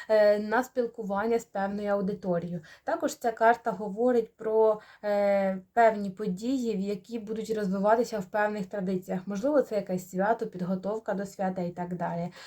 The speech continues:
Але день вдалий принесе вам гарний р-, п-, результат та корисну інформацію. Стрільці.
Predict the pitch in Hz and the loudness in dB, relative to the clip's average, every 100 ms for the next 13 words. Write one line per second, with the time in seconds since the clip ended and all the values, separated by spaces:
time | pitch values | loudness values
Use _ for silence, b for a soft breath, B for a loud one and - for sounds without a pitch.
0 | B 214 220 202 196 185 185 185 214 277 | B 4 4 6 2 2 0 2 4 4
1 | 220 185 B _ 220 202 190 214 190 185 | 2 -4 B _ -8 -6 -6 -2 0 0
2 | 180 185 208 254 247 208 185 - 208 202 | 0 2 4 4 2 0 -6 -8 -4 -2
3 | 196 196 185 190 185 196 262 - _ 196 | -2 -2 -2 -4 -2 4 2 2 _ -4
4 | 226 196 190 214 - 190 202 190 196 190 | -4 -6 -4 -4 -6 -8 -6 -6 -2 -2
5 | 170 165 - 175 170 - - B B B | -2 -4 -8 -12 -12 -16 -20 B B B
6 | B - - 240 - - - 190 | B -2 0 -2 -2 -6 -8 -6